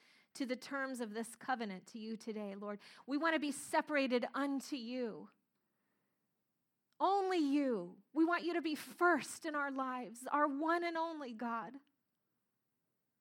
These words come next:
We want to come into the rest you have for us, so that then, as we are resting in the finished work of the cross,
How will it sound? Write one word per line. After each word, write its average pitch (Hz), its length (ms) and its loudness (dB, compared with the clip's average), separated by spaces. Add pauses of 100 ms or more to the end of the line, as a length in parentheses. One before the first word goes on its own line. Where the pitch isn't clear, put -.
(960)
We 285 140 0
want 294 180 0
to 269 60 -2
come 311 260 -6
into 285 240 -6
the 269 100 -2
rest 269 560 0
you 254 120 -4
have 247 300 -4
for 240 220 -8
us, 196 560 -10 (1300)
so 277 300 0
that 247 280 2
then, 226 800 0
as 254 340 2
we 254 200 -2
are 226 180 0
resting 190 1160 -4 (420)
in 226 160 -2
the 208 80 0
finished 285 500 -6
work 262 240 -2
of 240 100 -4
the 233 100 -4
cross, 226 600 -2